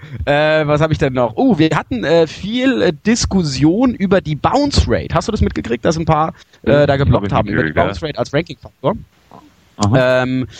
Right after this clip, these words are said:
Speaker 1: wo ich aber nicht ganz verstanden habe, warum's die Leute nicht ganz verstanden haben, weil, also für mich hat es, äh, durchaus Sinn gemacht, was da stand. Ähm,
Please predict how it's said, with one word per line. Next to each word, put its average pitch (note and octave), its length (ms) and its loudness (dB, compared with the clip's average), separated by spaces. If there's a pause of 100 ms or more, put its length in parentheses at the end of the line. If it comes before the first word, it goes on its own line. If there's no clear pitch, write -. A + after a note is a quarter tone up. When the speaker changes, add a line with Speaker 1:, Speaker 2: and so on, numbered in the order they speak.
(320)
Speaker 1:
wo C#3+ 120 0
ich G3+ 160 2
aber F#3+ 100 0
nicht F3+ 160 -4
ganz E3 180 0
verstanden F3 640 0
habe, E3 280 0
warum's C#3 240 -2
die C3+ 80 0
Leute E3+ 360 2
nicht G#2+ 140 -2
ganz G2 200 -4
verstanden G2+ 340 -4
haben, F#2+ 160 -4
weil, G#2 180 0
also B2+ 180 -2
für C#3 120 2
mich E3+ 260 0
hat F#3+ 120 0
es, - 140 -6
äh, D3 160 4
durchaus C#3+ 320 2
Sinn G3 200 2
gemacht, F#2+ 240 -2
was G2+ 160 -2
da F#2 100 0
stand. G#2 380 -2 (420)
Ähm, A#2 800 2